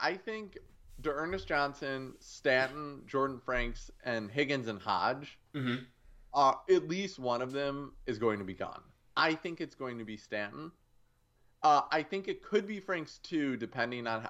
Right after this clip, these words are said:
Speaker 1: the offense-defense balance.
Speaker 2: And so, just, I know it's, it's very foolish to overreact to a, a, a preseason game, and, you know, this may come back to bite me in the ass as soon as, I don't know, uh, four o'clock this afternoon,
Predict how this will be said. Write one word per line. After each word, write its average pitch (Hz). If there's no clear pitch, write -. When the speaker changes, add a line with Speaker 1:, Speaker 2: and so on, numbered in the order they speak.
Speaker 1:
the 113
offense-defense 104
balance. -
Speaker 2:
And 185
so, 185
just, 220
I 185
know 180
it's, -
it's 135
very 147
foolish 127
to 113
overreact 104
to 113
a, -
a, 95
a -
preseason 98
game, 85
and, 87
you 110
know, 98
this 123
may 123
come 117
back 104
to -
bite 117
me 107
in 98
the 101
ass 110
as 92
soon 110
as, 95
I 98
don't 101
know, 85
uh, 82
four 113
o'clock 104
this 110
afternoon, 131